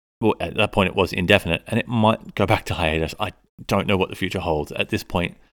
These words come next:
I'm sure we're all a little bit loath to try and predict the future very far. But, like, I appreciate everyone who supports me in any meaningful way whatsoever, whether that's just telling me that you like the thing that I make,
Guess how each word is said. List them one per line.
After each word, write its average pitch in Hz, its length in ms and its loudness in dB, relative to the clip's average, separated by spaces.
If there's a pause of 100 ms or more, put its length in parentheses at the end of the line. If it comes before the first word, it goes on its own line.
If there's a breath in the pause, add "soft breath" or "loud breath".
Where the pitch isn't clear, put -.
I'm 87 80 -4
sure - 140 -4
we're 87 200 6
all 92 160 6
a 82 60 0
little 85 160 2
bit - 160 -4
loath 90 260 0
to - 80 -18
try 95 140 -2
and 82 100 -6
predict - 280 -4
the 92 80 -8
future - 300 -8
very 82 220 -2
far. 95 320 -4 (420)
But, - 320 0 (460)
like, 98 200 0
I 127 100 0
appreciate 120 400 0
everyone 87 280 0
who 90 80 -4
supports 90 320 -2
me 80 100 -6
in 82 100 -8
any 92 220 0
meaningful 82 400 -4
way 76 160 -2
whatsoever, 73 560 -2
whether 78 260 -2
that's - 320 -6
just - 320 -6 (220)
telling 107 320 0
me 110 100 2
that - 100 -6
you 104 80 -8
like 92 260 -2
the 104 80 -8
thing 101 220 -2
that 98 100 0
I 95 60 4
make, 156 400 -2